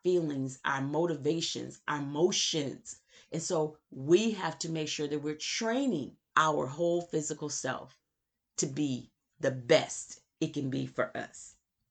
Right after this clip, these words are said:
Today, we're gonna talk about one component. We're gonna talk about self-regulation, all right? I told you before, the five components: self-awareness,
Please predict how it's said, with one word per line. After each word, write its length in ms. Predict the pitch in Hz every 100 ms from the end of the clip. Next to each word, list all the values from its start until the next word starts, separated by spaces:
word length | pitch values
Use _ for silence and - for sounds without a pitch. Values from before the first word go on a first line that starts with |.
| -
Today, 300 | 233 226 262
we're 140 | 240
gonna 240 | 202 185 165
talk 260 | 180 151
about 320 | 151 139 123 135
one 260 | 143 165
component. 520 | 165 135 151 135 131 - _ _
We're 180 | 156 196
gonna 200 | 214 190
talk 200 | 196 165
about 420 | 156 143 131 127 _ _ _ -
self-regulation, 1120 | - - 160 - 135 131 135 123 - - - _ _ _ -
all 120 | 120
right? 280 | 135 175 - _ -
I 80 | 131
told 300 | 190 185 185
you 60 |
before, 520 | 190 202 147 123 - - _ -
the 80 |
five 380 | 135 - 139 151
components: 640 | 220 - 165 135 - - -
self-awareness, 920 | - 165 160 214 175 143 135 135 -